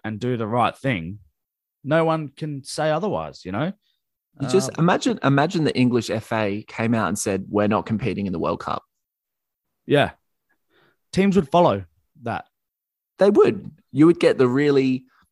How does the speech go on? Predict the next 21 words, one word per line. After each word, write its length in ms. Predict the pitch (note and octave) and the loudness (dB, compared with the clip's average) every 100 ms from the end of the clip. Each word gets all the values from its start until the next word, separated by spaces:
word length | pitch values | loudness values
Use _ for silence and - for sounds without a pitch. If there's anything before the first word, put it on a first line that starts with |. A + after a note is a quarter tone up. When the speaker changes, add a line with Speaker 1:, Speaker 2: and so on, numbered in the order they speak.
| - | -8
Speaker 2:
you 120 | A#2 | -2
know, 140 | A2+ G2+ | 0 0
culturally 880 | - - A2+ - A2+ G#2 G#2 G2+ - | 0 0 0 0 -2 -2 -2 -4 -4
ethical 340 | A#2 A2+ A#2+ G#2 | -6 -4 -4 -2
nations, 600 | G2+ G2+ G2+ G2 F#2+ C#2+ | -2 -2 -4 -4 -2 -2
like 220 | C#2 - | -4 -4
the 60 | F2+ | -8
Scandi 480 | - A2+ A2 G#2+ | -2 0 2 4
nations 520 | G#2 G2+ G2 G2 E2 - | 2 2 0 -4 -6 -8
would 120 | - | -10
come 180 | - F2 | -6 -4
out, 160 | E2+ - | -2 -4
I 80 | |
think, 220 | - C2 - | -4 -6 -6
straight 280 | - F#2+ | -4 -2
away 420 | D#2 C#2 A#1 - - | 0 0 -2 -8 -6
Speaker 1:
Yeah. 160 | - | -2
Speaker 2:
and 80 | - | -2
be 80 | - | -2
like, 160 | - - | -6 -2
"Yep, 140 | A2+ | -4